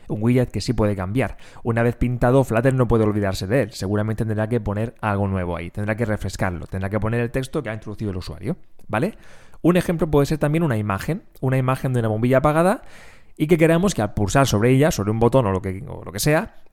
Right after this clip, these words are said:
cambie a una bombilla encendida, por ejemplo, ¿vale? Una aplicación tontísima. Pues esta imagen va a ser una imagen,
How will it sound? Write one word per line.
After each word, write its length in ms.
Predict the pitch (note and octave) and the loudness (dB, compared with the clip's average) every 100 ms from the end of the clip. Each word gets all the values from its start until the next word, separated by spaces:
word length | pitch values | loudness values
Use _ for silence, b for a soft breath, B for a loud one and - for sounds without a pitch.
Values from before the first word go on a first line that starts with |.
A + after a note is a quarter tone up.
| - - | -10 2
cambie 460 | D#3 D3 D#3 A3+ - | 4 4 0 -2 -8
a 160 | F#2+ | -6
una 180 | G2 G2+ | -2 0
bombilla 260 | G#2 G#2 G2+ | 0 2 0
encendida, 400 | F#2+ F2+ E2 D2 | -2 -6 -8 -8
por 140 | F#2 | -8
ejemplo, 320 | F2 F#2+ E2 | -6 -6 -4
¿vale? 140 | F2 G#2+ | -2 -2
Una 100 | F#2+ | -4
aplicación 320 | F#2 F2+ G#2 | -4 -2 -2
tontísima. 560 | G2+ F#2 E2+ E2+ D#2 - - - - - - - - | -2 -2 -4 -6 -8 -12 -12 -12 -12 -14 -16 -16 -8
Pues 180 | A2 A#2+ | -2 0
esta 200 | A#2 C3 | 2 2
imagen 380 | C3 C3 D3 A#2 | 2 2 0 2
va 100 | A#2 | 2
a 60 | |
ser 260 | B2 C3+ C3+ | 2 0 0
una 180 | A#2+ G#2+ | -4 -2
imagen, 440 | G#2+ G#2+ C3 C#3+ | -2 -2 -4 -6